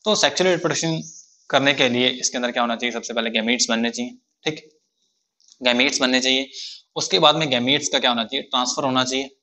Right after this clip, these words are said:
ठीक, जो कि सारे, सारे event जो होते हैं sexual रिप्रोडक्शन के इवेंट होते हैं। ठीक, सबसे पहले क्या होगा? gametes बनेंगे। ठीक है, gametes बनेंगे तो उस प्रोसेस को हम क्या बोलेंगे?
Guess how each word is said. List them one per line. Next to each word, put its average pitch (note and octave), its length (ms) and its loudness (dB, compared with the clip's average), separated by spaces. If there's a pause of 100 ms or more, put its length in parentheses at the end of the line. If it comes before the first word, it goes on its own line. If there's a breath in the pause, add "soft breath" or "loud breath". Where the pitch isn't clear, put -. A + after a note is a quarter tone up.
(220)
ठीक, - 280 -6
जो D3 120 0
कि D3 120 -2
सारे, A#2+ 240 2
सारे A#2+ 240 2
event A#2+ 320 -4
जो A#2 60 -4
होते A2+ 180 -8
हैं D3+ 160 -6 (360 loud breath)
sexual C3+ 360 0
रिप्रोडक्शन A#2+ 320 -4
के A#2 60 2
इवेंट A2+ 300 0
होते - 180 -10
हैं। - 100 -16 (140)
ठीक, E3 240 -6
सबसे C3 200 -4
पहले B2 220 2
क्या B2+ 100 2
होगा? A#2 180 0 (760 soft breath)
gametes B2+ 360 2
बनेंगे। C3 300 0 (340)
ठीक E3+ 140 -4
है, - 140 -8 (280)
gametes B2+ 480 2
बनेंगे B2+ 380 0
तो D3 100 -4
उस D#3 160 -2
प्रोसेस B2+ 320 0
को C3 80 -2
हम A#2+ 100 -8
क्या A2+ 100 2
बोलेंगे? A#2 420 -4